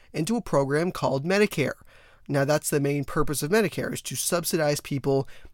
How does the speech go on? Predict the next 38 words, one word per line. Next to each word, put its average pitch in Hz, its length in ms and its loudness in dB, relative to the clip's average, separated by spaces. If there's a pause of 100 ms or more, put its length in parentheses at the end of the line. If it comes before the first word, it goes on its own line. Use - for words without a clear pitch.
(120)
ages 135 440 0
sixty-five 143 760 2
and 127 160 -4
older 185 480 2 (300)
who 170 140 2
have 175 160 2
higher 143 320 0
medical 127 460 -2
expenses. - 800 -2 (720)
Now, 160 160 2
we 196 120 2
live 226 220 0
in 196 60 2
the 180 40 6
United 139 360 2
States, - 520 0
uh, - 100 -12 (100)
which 139 240 -6
is 131 180 -4 (400)
one 160 140 0
of 139 60 0
the 147 100 4
only 165 200 6
major 139 600 4
countries 151 520 -2
in 120 100 -2
the 123 60 0
world, 165 560 4 (360)
uh, - 160 -14
without 156 420 4
universally 151 880 2
provided 127 680 0
health 139 300 -2
care, 123 420 -2 (340)
uh, 131 200 -4
by 127 340 2
the 120 80 -4
government. 117 500 -2